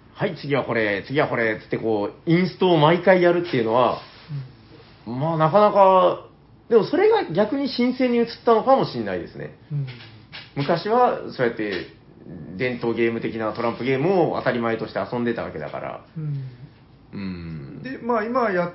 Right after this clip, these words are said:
Speaker 2: てるトランプ会、トランプゲーム会とかでやってるのは、
Speaker 1: うん。
Speaker 2: まあ、そのボードゲームふ-、風に、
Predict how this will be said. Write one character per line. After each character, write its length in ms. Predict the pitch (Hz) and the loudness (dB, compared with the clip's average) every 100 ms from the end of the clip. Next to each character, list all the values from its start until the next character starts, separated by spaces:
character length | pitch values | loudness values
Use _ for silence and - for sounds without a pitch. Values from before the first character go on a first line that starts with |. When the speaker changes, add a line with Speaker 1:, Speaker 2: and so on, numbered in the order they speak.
| - | -6
Speaker 2:
て 80 | 190 | -4
る 300 | 180 180 180 - | -2 -2 -6 -16
ト 100 | - | -10
ラ 80 | 190 | -8
ン 60 | 196 | -8
プ 100 | - | -6
会、 300 | 196 196 196 175 - _ - - - | -6 -4 -8 -14 -20 _ -20 -20 -14
ト 100 | 180 | -10
ラ 100 | 185 | -8
ン 60 | |
プ 60 | 175 | -6
ゲ 120 | 190 | -8
ー 20 | |
ム 100 | 190 | -6
会 140 | 185 180 | -6 -6
と 100 | 165 | -4
か 100 | 151 | -4
で 60 | |
や 140 | 147 139 | -4 -6
っ 60 | - | -8
て 100 | 160 | -8
る 100 | 156 | -6
の 120 | 180 | -4
は、 320 | 226 208 - - | -2 -2 -6 -14
Speaker 1:
う 60 | 190 | -12
ん。 280 | 165 135 - | -12 -14 -12
Speaker 2:
ま 80 | 185 | -10
あ、 20 | 151 - - - | -10 -14 -20 -10
そ 80 | |
の 120 | 151 139 | -8 -6
ボ 220 | 165 190 | -2 -2
ー 20 | |
ド 120 | 196 | -2
ゲ 220 | 185 196 185 | -2 -2 -2
ー 20 | |
ム 200 | 190 180 | -4 -6
ふ-、 200 | 151 190 - - | -8 -12 -18 -16
風 200 | 175 165 | -8 -6
に、 300 | 160 156 151 | -4 -6 -8